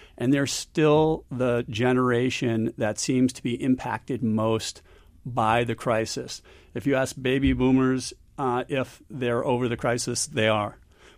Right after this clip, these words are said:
But if you ask millennials, they're not. And you look at some of the investment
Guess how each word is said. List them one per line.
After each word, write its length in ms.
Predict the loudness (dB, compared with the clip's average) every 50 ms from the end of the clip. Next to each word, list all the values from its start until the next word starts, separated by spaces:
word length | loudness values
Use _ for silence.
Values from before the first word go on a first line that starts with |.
| _ -6
But 100 | -2 -2
if 140 | 0 0 2
you 100 | 2 2
ask 180 | 2 0 0
millennials, 560 | 0 0 0 2 2 2 2 0 0 -2 -4 -4
they're 140 | -2 -2
not. 400 | 0 0 0 0 0 -2 -4 -8 _ -20 -20 -20 -20 -20 -20 -20 -20 -20 -14 -6
And 480 | -2 0 2 2 2 2 2 2 0 -2
you 240 | -2 -2 -2 0
look 260 | 2 2 0 2 2 2
at 200 | 0 0 0 -4
some 240 | -2 0 2 2
of 140 | 2 2 0
the 300 | 0 -2 -2 -2 -2 -2 -2
investment 800 | -4 -2 0 0 0 0 0 -2 -2 -2 -2 -4 -6 -10 -16